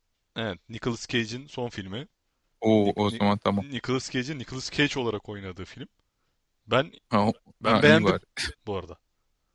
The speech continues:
Speaker 2: Film mi bu?
Speaker 1: Evet, film. Pedro Pascal'la oynadı.
Speaker 2: Pedro Pascal. Bir dakika, onu ben izledim galiba ya.
Speaker 1: E,
Speaker 2: Ya,
Speaker 1: nasıl
Speaker 2: fragmanı
Speaker 1: bugün
Speaker 2: izledim
Speaker 1: çıktı
Speaker 2: galiba.
Speaker 1: lan?
Speaker 2: Fragmanı izledim, fragmanı.
Speaker 1: Fragman bugün çıktı.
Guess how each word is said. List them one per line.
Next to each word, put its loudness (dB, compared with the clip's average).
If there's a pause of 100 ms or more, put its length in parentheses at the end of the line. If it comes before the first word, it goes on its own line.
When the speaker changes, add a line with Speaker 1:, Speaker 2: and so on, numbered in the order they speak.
(240)
Speaker 2:
Film 4
mi 4
bu? -2 (380)
Speaker 1:
Evet, -4
film. -6
Pedro -2
Pascal'la -4
oynadı. -12 (1160)
Speaker 2:
Pedro -4
Pascal. -4
Bir 2
dakika, 2
onu 4
ben 2
izledim 0
galiba -4
ya. -6
Speaker 1:
E, -12
Speaker 2:
Ya, -12
Speaker 1:
nasıl -6
Speaker 2:
fragmanı 4
Speaker 1:
bugün 6
Speaker 2:
izledim 2
Speaker 1:
çıktı 2
Speaker 2:
galiba. 0
Speaker 1:
lan? -20 (960)
Speaker 2:
Fragmanı 6
izledim, 6
fragmanı. 2
Speaker 1:
Fragman -8
bugün -14
çıktı. -18